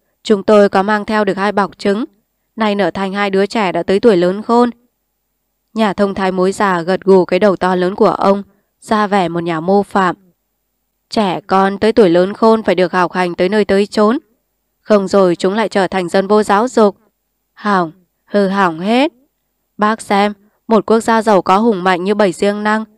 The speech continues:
mà bác chứng kiến đấy, cũng đâu có đủ lý do để tồn tại. Tôi quan niệm rằng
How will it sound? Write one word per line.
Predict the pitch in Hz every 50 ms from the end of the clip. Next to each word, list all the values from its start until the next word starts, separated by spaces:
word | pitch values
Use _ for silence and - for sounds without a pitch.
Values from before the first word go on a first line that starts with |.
| _ _ _ _ _
mà | - 214 190 160
bác | - 202 226 -
chứng | - 220 202 190
kiến | - 202 196 202 214 220
đấy, | 240 254 294 311 _ _ _ _ _ _ _ _ _ _
cũng | - 226 - -
đâu | 202 226 214
có | - - 214
đủ | 220 240 220 175
lý | 170 180 190 196
do | - 233 226 220
để | 208 185
tồn | - 202 196 185 175
tại. | - 202 185 185 190 190 190 _ _ _ _ _ _ _ _ _ _ _ _ _ _ _
Tôi | 233 226 202
quan | - 208 202 190
niệm | 190 196 180 -
rằng | 175 - 190 185 185 180